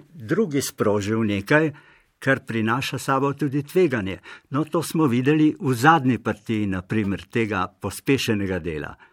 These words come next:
Ko je Karjakin uporabil sicilijansko obrambo, misleč, da ima morda tu kakšne minimalne šanse za preobrače v zadnji partiji,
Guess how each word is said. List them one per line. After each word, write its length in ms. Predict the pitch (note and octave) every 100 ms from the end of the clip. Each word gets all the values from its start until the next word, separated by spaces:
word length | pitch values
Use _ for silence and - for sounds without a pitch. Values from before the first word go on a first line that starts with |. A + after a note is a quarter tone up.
| _ F#2+ F#2 - _
Ko 120 | - A#2
je 160 | A#2
Karjakin 540 | A#2+ A#2 C3+ C#3+ C#3+ B2+
uporabil 480 | G#2 G#2 G2+ A#2 B2+
sicilijansko 760 | - - A#2+ G#2 B2 - -
obrambo, 560 | A#2+ E2+ F#2 G#2 A#2 D3 - - - - _ - - D3 -
misleč, 680 | C#3+ C3+ B2 - D3+ D#3+ A#2+
da 160 | C#3
ima 360 | C3+ C3 B2+ C3
morda 420 | A#2+ B2+ A2 C3 C#3
tu 220 | C#3+ D#3+ D3
kakšne 400 | C3 A2 - A#2+
minimalne 600 | G#2+ C#3 B2 A#2 A#2+ G#2+
šanse 600 | F#2 G#2+ A2 G#2+ D#3 C3 B2 _
za 280 | - G2 G#2
preobrače 920 | F#2+ G#2+ G2+ G2+ A#2 C3+ - C3 B2 G#2
v 120 | C3+
zadnji 380 | G2+ A2+ A2 A#2+
partiji, 580 | B2+ - D3+ D3 C3+